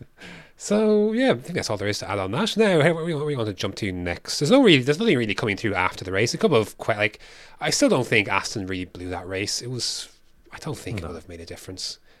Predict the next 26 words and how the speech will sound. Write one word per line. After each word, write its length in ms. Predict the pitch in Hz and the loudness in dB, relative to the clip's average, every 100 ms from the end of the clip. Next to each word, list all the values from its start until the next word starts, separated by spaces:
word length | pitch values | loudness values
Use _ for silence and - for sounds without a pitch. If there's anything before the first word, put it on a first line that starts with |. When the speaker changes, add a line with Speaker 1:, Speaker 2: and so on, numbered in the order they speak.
| _ | _
Speaker 2:
No, 200 | 135 90 73 | -8 -6 -4
it 80 | |
Speaker 1:
Just, 120 | 85 78 | -4 -6
Speaker 2:
didn't. 220 | 71 71 | -8 -4
Speaker 1:
it 60 | |
just 140 | 139 127 | -2 0
would 80 | 95 | -4
have 40 | |
been 120 | 85 | -8
closer. 420 | - - 85 92 92 - | -10 -10 -8 -10 -10 0
Other 120 | 233 165 | 2 4
than 40 | |
that, 220 | 226 214 - | 4 0 -6
I 20 | |
mean, 420 | 117 113 104 98 - _ _ _ - - _ - - | -4 -2 -2 -6 -10 _ _ _ -20 -20 _ -20 -4
yeah, 180 | 160 | 0
not 120 | 190 185 | 4 4
a 0 | |
lot 180 | 170 | 4
coming 160 | - 147 | 2 -4
through, 160 | - 190 | -2 -2
really. 240 | 92 139 | -2 -4
So, 280 | - 147 143 - - | -6 -6 -6 -10 -16
there 120 | 143 | -10
you 80 | 139 | -8
go. 200 | 170 143 | -6 -8